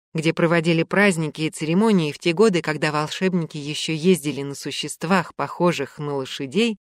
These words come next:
а не на автомобилях. Возможно, Янси придерживалась старой традиции.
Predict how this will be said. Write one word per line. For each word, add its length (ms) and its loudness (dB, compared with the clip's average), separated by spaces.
а 100 -2
не 140 -4
на 160 -4
автомобилях. 880 -10
Возможно, 400 4
Янси 360 2
придерживалась 760 4
старой 420 2
традиции. 880 -2